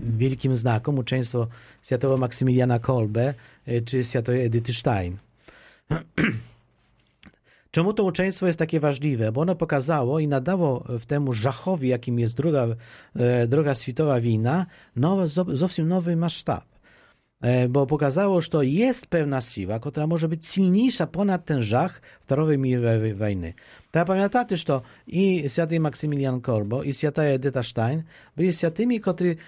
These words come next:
swoje życia zakończyli, e, w, w konclagierze.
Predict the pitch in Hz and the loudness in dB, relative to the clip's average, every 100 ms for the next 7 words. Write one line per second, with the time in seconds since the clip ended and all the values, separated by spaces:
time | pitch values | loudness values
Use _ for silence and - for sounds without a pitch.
0 | - - 196 220 202 170 - 180 202 - | -16 -6 0 2 2 -2 -2 -2 -2 -6
1 | - - 123 160 156 208 208 202 190 190 | -14 -8 -2 0 0 0 0 0 0 2
2 | 185 - - - 131 139 139 135 135 131 | -2 -4 -16 -4 2 4 4 4 2 0
3 | 120 - 147 135 180 175 196 214 185 107 | -4 -2 0 0 -2 -2 0 0 2 -2
4 | 87 80 | -4 -8